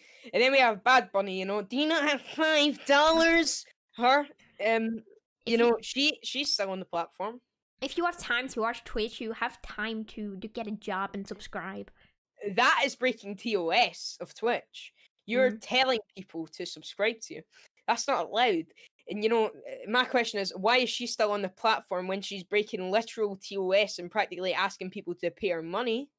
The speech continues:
Speaker 2: Was
Speaker 1: So, uh, the word simp is also banned, by the way. Yeah?
Speaker 2: I knew that firsthand.
Speaker 1: Um,
Speaker 2: You little milk.
Speaker 1: it's quite,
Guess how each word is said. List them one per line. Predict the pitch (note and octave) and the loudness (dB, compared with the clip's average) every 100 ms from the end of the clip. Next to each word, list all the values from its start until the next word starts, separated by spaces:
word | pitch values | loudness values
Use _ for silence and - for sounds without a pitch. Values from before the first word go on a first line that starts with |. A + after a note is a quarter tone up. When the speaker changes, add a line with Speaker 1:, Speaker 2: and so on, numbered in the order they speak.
| _ _ _ _ _ _ _ _ | _ _ _ _ _ _ _ _
Speaker 2:
Was | C4+ C#4 C4 | -4 -4 -2
Speaker 1:
So, | - A#3 | 0 2
uh, | A3+ F3 _ _ | 2 0 _ _
the | G#3 | 2
word | B3 B3 | 2 2
simp | - B3+ D4 | 2 2 2
is | G#3+ B3+ | -2 0
also | B3+ - G3 | 2 2 2
banned, | F3+ F3+ - | 2 2 0
by | F3+ | 0
the | F3 | 2
way. | F#3+ B3 - _ _ _ _ _ - | 2 0 -2 _ _ _ _ _ -2
Yeah? | F#3 B3+ - _ | 2 2 -2 _
Speaker 2:
I | B3 C#4 | -2 0
knew | C4+ B3 | 0 2
that | A#3 | 0
firsthand. | B3+ A#3+ B3 G#3 G#3+ C4+ - - - _ _ _ _ _ G#3 | 0 -2 0 -2 -2 -6 -10 -18 -18 _ _ _ _ _ 2
Speaker 1:
Um, | A3 G#3+ A3 G#3+ - - | 4 4 0 -8 -14 -12
Speaker 2:
You | A3 | -6
little | F#3 F#3+ | -4 -2
milk. | F#3+ F#3 | 2 2
Speaker 1:
it's | - - | 0 -6
quite, | - - A3 A3+ A#3 | -14 -2 2 2 0